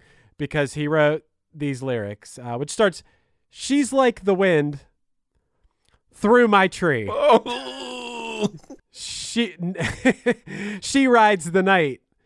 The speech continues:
Speaker 1: next to me.
Speaker 2: Oh my God.
Speaker 1: Yeah. So apparently, in my research, he had those two lines. Those were,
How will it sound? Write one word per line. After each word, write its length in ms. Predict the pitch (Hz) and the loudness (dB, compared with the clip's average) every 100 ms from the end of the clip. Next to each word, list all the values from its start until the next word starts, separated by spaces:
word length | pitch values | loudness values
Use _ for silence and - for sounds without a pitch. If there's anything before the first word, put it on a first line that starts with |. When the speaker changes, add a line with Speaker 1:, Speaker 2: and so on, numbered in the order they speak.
| _ _ - | _ _ -6
Speaker 1:
next 460 | 139 156 - - | -2 -2 -4 -8
to 80 | 147 | -4
me. 400 | 139 139 98 98 - - | -2 -4 -6 -10 -16 -2
Speaker 2:
Oh 200 | 208 202 | 4 4
my 200 | 185 151 | 4 0
God. 380 | 139 180 170 151 - 220 226 | -2 -4 -4 -4 -8 -12 -8
Speaker 1:
Yeah. 260 | 165 151 98 _ | -4 -4 -6 _
So 160 | - 262 | 2 2
apparently, 680 | 285 349 381 277 233 214 214 - _ - - | 6 6 6 4 6 6 4 -2 _ -14 0
in 160 | 214 | 4
my 80 | 226 | 6
research, 580 | 214 285 269 208 175 - | 4 4 4 4 4 0
he 200 | 185 220 | 0 2
had 280 | 202 226 190 | 4 2 4
those 220 | 190 - | 4 2
two 180 | 214 202 | 0 4
lines. 440 | 190 185 151 131 | 4 4 2 2
Those 160 | 160 | 0
were, 100 | 185 | 2